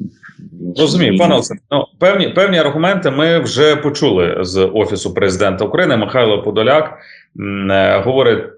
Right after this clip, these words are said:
Speaker 1: про те, що, е, рішення про звільнення Залужного обумовлене необхідністю переглянути тактику дій,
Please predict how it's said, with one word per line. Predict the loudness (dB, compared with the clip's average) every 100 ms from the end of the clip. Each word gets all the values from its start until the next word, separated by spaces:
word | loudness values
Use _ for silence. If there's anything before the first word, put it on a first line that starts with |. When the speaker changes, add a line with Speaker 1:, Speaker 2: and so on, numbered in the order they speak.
| _
Speaker 1:
про | -4 -2
те, | 2 2
що, | 2 -4 -4 0 2 2 2 0 2
е, | 2
рішення | 0 0 -4 -2
про | -2
звільнення | -2 0 0 2 2 2
Залужного | 2 2 0 0 0 0 0 -2
обумовлене | 0 2 2 4 2 2
необхідністю | 2 0 -2 -2 -2 -2 -4
переглянути | 0 0 2 2 2 0 -2 -2
тактику | 0 0 0 -8 -4 -4
дій, | -2 -2 -4